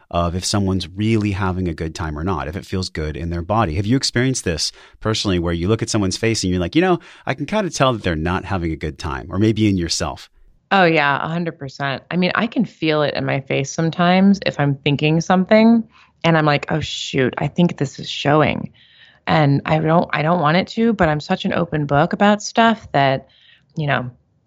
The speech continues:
Speaker 2: oh, well, th-, I, I assume that they picked up on it. And then the key there is just to be in integrity and, and speak what's going on for you as, as much as you can, um, instead of trying to hide it.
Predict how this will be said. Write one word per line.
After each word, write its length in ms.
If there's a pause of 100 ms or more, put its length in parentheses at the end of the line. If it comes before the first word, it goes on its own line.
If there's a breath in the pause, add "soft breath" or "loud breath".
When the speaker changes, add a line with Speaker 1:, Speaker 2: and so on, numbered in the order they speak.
(200)
Speaker 2:
oh, 140
well, 540
th-, 160
I, 160
I 160
assume 360
that 120
they 80
picked 260
up 180
on 140
it. 280
And 560 (140)
then 180
the 60
key 260
there 300
is 120
just 220
to 80
be 520 (540)
in 160
integrity 600
and, 180
and 160
speak 360
what's 160
going 240
on 160
for 140
you 140
as, 440
as 280 (160)
much 340
as 120
you 60
can, 440 (300 loud breath)
um, 200
instead 200
of 80
trying 220
to 80
hide 220
it. 200